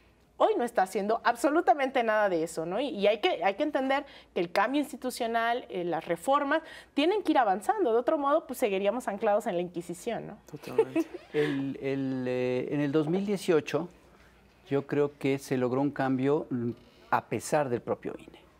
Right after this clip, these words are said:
Speaker 3: ¿no?
Speaker 1: Claro.
Speaker 3: O sea, si, si se impidió el, el, eh, el intento de, o las ganas o lo que fuera, de hacer un fraude electoral,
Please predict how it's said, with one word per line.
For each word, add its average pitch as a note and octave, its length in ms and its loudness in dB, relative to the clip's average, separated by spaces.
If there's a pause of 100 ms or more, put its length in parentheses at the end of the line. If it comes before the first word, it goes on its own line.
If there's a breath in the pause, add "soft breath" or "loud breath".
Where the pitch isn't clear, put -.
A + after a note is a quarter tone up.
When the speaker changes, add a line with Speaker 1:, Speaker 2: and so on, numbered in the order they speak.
(520)
Speaker 3:
¿no? D3 200 -10 (180)
Speaker 1:
Claro. F#3+ 360 0
Speaker 3:
O - 40 -18
sea, G#2+ 240 -8
si, - 800 -4
si B2 260 -6
se A#2 880 2 (560 loud breath)
impidió D3+ 840 4 (100)
el, A#2+ 260 0
el, A#2+ 200 -2
eh, G#2+ 500 -4
el G#2 140 -8
intento D3 580 0
de, C3 640 2 (360)
o G#2 120 -8
las A#2+ 220 -10
ganas C3+ 420 0
o A#2 40 2
lo G#2+ 140 2
que G#2 120 -4
fuera, C3 440 2 (200)
de A2+ 100 -2
hacer C3+ 380 0
un B2+ 140 -2
fraude A#2+ 340 -2
electoral, A#2 520 -2